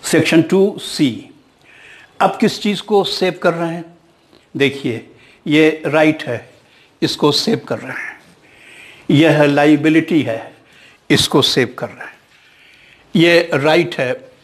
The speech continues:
वही एक जुलाई अठारह सौ बयासी से पहले का राइट है। एक जुलाई अठारह सौ बयासी के पहले की लायबिलिटी है, यानी प्री टीपीए राइट है, प्री टीपीए लायबिलिटी है।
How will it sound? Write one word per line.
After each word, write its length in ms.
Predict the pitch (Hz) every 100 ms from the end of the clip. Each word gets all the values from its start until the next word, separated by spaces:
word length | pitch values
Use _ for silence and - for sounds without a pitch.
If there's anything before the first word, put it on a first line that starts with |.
| _
वही 320 | 180 202 202 -
एक 280 | 170 175 170
जुलाई 540 | 123 139 156 185 165 -
अठारह 380 | - - 151 170
सौ 200 | - 151
बयासी 520 | 120 135 147 - 185
से 180 | - 147 - -
पहले 240 | 170 180
का 120 | 147
राइट 300 | 127 117 -
है। 160 | - - _ _ _ _ _ - - - - - - - - - 180
एक 200 | 175 151
जुलाई 520 | 131 151 160 175 170
अठारह 340 | 127 - 156 165
सौ 200 | - 147
बयासी 480 | 123 139 151 - 175
के 220 | - 143
पहले 460 | - - 151 185
की 180 | - 147
लायबिलिटी 600 | 135 131 127 123 120 120
है, 260 | 117 - - _ - - - - - -
यानी 340 | 151 147 147
प्री 480 | 147 - 202 226 220 -
टीपीए 640 | 160 151 156 147 147 147 147 151
राइट 400 | 139 135 131 -
है, 100 | 120 117 - - - - - _ _
प्री 300 | 185 208 208
टीपीए 840 | 202 165 131 160 139 143 135 135 -
लायबिलिटी 680 | 123 123 120 123 120 - 113
है। 280 | - -